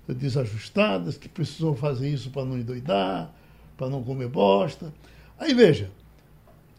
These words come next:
ah, eu filmei um dia desses ali a, a, a, os portões do, desse supermercado R M, aqui na Mário Melo, porque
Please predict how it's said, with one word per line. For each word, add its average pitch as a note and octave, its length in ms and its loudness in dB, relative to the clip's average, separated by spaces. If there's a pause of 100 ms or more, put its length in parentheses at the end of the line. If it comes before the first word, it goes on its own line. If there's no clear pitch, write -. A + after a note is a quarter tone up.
(760)
ah, D#3 680 2 (1500)
eu G3+ 260 -2
filmei E3 680 8
um B2+ 100 4
dia A#2 200 0
desses C#3+ 500 0
ali D3 320 0
a, F3+ 80 -2
a, - 20 -6
a, A#2 1040 -4
os - 140 -14
portões E3 960 0 (720)
do, D3+ 360 -2
desse C#3 600 0
supermercado D3+ 1080 0 (200)
R D#3 320 6
M, D3 340 2 (880)
aqui A#2 200 -6
na C#3 120 -2
Mário C3+ 240 2
Melo, C3+ 380 4 (720)
porque D#3+ 420 0